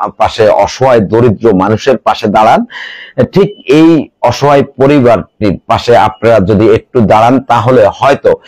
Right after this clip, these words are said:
এই পরিবারটি খুব সুন্দরভাবে চিকিৎসা করাতে পারে। আসলে ওনার কি ক্যান্সার হয়েছে না সম্ভাবনা আছে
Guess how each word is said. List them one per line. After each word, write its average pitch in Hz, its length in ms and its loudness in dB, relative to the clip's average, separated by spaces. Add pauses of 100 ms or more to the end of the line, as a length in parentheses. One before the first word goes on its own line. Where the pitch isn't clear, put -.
(260)
এই 151 160 2
পরিবারটি 131 600 0
খুব - 300 -6
সুন্দরভাবে 113 920 0 (440)
চিকিৎসা 156 500 0
করাতে 123 360 0
পারে। 113 240 0 (260)
আসলে 170 320 0
ওনার 160 320 2
কি 180 160 -2
ক্যান্সার 151 480 0
হয়েছে 143 640 0
না 95 540 0
সম্ভাবনা 135 640 0
আছে 90 420 -6